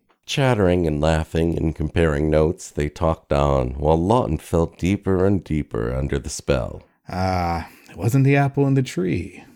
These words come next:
Speaker 2: but the pear on the ground.
Speaker 1: Suddenly, Ruth asked, "What's your verdict, officer?" "Well, I'll tell you," he answered deliberately.
Speaker 2: "You're white and hot, and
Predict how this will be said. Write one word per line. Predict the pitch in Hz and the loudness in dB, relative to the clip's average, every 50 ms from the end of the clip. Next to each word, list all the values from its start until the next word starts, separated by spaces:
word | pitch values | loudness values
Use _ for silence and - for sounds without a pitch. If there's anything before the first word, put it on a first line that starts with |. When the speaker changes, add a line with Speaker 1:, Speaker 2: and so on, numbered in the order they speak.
| _ | _
Speaker 2:
but | - - - | -14 -14 -14
the | - | -14
pear | - - - 104 104 113 120 120 120 | -16 -6 -2 0 2 2 2 2 0
on | 120 127 127 | 0 -2 -2
the | 131 123 | -4 -4
ground. | 123 110 92 90 87 85 82 80 - - - - - _ _ _ _ _ _ _ | -4 -6 -6 -6 -8 -10 -12 -12 -14 -18 -20 -20 -20 _ _ _ _ _ _ _
Speaker 1:
Suddenly, | - - - 147 131 113 101 87 78 80 | -14 -2 -2 0 2 2 2 2 2 0
Ruth | 73 - 78 82 78 69 - - | 0 0 0 0 0 0 -2 -4
asked, | 62 73 67 58 50 - - - - - - - _ _ _ _ _ _ _ _ _ _ _ _ _ _ | -2 -2 -2 -2 -4 -10 -16 -18 -20 -20 -20 -20 _ _ _ _ _ _ _ _ _ _ _ _ _ _
"What's | 98 98 110 107 - - - | -4 -2 -2 -4 -4 -6 -4
your | 92 95 | -4 -4
verdict, | 85 - 95 104 107 - 80 73 - - | -2 0 0 0 0 0 -4 -8 -6 -8
officer?" | 71 65 65 65 - - 65 - - - 71 71 76 - _ _ _ _ _ _ _ _ _ _ _ _ _ _ _ | -8 -6 -6 -10 -10 -12 -14 -12 -10 -10 -10 -10 -10 -12 _ _ _ _ _ _ _ _ _ _ _ _ _ _ _
"Well, | 80 85 92 90 80 69 65 67 67 65 65 67 - - - - - _ _ _ | -2 0 2 2 2 2 0 -2 -2 -2 -2 -4 -4 -6 -10 -14 -20 _ _ _
I'll | - 80 92 92 | -2 0 0 0
tell | - - 92 80 69 58 | 2 2 2 2 2 0
you," | 50 50 50 - - _ _ _ _ _ _ | -6 -10 -14 -18 -20 _ _ _ _ _ _
he | _ _ - - 73 | _ _ -6 -4 -2
answered | 78 82 82 - 73 71 67 - | -2 -2 -2 -4 -8 -12 -10 -8
deliberately. | 67 67 69 71 71 - 71 73 73 - - 80 85 95 101 - _ _ _ _ | -6 -4 -2 -2 -2 -2 -2 -4 -4 -4 -6 -6 -6 -6 -8 -14 _ _ _ _
Speaker 2:
"You're | - 87 90 92 | -6 -4 -4 -2
white | 87 92 113 139 156 165 160 160 156 | 0 4 4 4 4 4 2 0 -2
and | - 104 92 - | -4 -4 -4 0
hot, | 135 139 127 117 120 123 123 - | 0 0 2 2 0 -2 -4 -6
and | - 87 80 82 | -8 -8 -10 -10